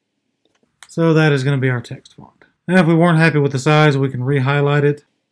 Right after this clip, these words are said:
go over to our text size, and different sizing options we can choose from.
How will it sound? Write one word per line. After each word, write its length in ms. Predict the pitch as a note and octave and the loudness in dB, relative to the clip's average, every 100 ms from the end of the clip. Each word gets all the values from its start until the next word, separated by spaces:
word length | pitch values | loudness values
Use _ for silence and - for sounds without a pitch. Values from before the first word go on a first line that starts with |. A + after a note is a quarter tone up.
| _ _ _ _ - | _ _ _ _ -10
go 80 | |
over 180 | B2 A#2+ | -8 -8
to 120 | A#2+ B2 | -8 -8
our 120 | A#2 | -6
text 320 | - C3+ - | -6 -8 -6
size, 520 | C3+ C3+ C3+ C3 - - _ _ _ _ _ _ _ _ _ _ - | -4 -4 -2 -4 -8 -18 _ _ _ _ _ _ _ _ _ _ -12
and 240 | D3 C#3 | -8 -4
different 300 | C#3 C3+ A#2+ | -4 -4 -8
sizing 360 | C#3 C3 A2+ A#2 | -4 -4 -4 -8
options 360 | A2+ - G#2 | -10 -14 -16
we 100 | A2 | -18
can 120 | G2 | -18
choose 240 | G2 F3 D#3 | -20 -20 -20
from. 240 | - - | -20 -20